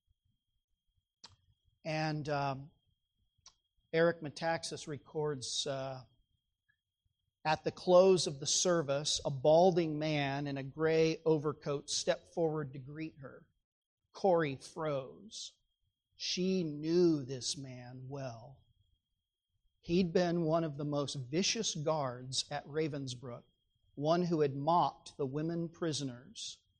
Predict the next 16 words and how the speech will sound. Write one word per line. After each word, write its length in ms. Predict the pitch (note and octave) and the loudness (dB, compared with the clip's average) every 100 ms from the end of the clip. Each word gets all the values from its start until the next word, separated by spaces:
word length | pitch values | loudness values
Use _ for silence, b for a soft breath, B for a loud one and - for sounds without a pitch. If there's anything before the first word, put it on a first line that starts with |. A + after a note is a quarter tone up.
| _ _ _ | _ _ _
as 240 | D3 C#3 | -6 -4
they 140 | C#3 C#3+ | -4 -4
showered. 640 | - E3 D3+ C3 C#3 - C#3+ _ _ _ _ _ _ _ _ _ _ _ _ | -2 -2 -2 -4 -8 -14 -20 _ _ _ _ _ _ _ _ _ _ _ _
It 220 | E3 F3 | -6 -6
came 260 | - F3 D3+ | -4 -2 0
back 340 | C#3+ F3 F3+ F3 | 0 0 0 -2
with 160 | D3+ | -2
a 80 | D3 | -2
rush," 680 | C3 B2 D#3+ D3 - - - _ | -4 0 0 0 -2 -4 -6 _
she 220 | - D3 | -8 -6
wrote. 320 | C3+ C3 B2 - _ _ _ _ _ _ _ _ | -6 -6 -8 -14 _ _ _ _ _ _ _ _
"The 80 | D3+ | -8
huge 520 | - F#3+ F#3+ G3+ D3+ | -4 2 4 6 4
room 520 | C#3 D#3 E3+ E3+ D3+ | 2 6 6 6 2
with 160 | C#3+ C3+ | 0 -2
its 180 | C3+ | -4